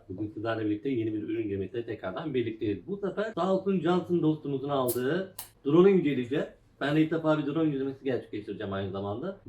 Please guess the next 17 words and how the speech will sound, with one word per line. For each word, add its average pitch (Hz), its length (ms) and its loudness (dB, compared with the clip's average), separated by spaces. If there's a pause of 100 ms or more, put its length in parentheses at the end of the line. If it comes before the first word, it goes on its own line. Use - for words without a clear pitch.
(120)
Digi 160 360 -4
Mini 160 340 0
ismini 151 400 -2
verdiği 143 380 0
dört 180 240 4
K 170 260 -2
bir 165 260 2
drone. 139 280 2 (640)
Hadi 175 160 -2
gelin 214 160 2
şimdi 196 160 2
hep 190 140 4
birlikte 170 440 2
bu 165 100 2
drone'un 143 380 2
incelemesini 135 560 0
gerçekleştirelim. 135 680 0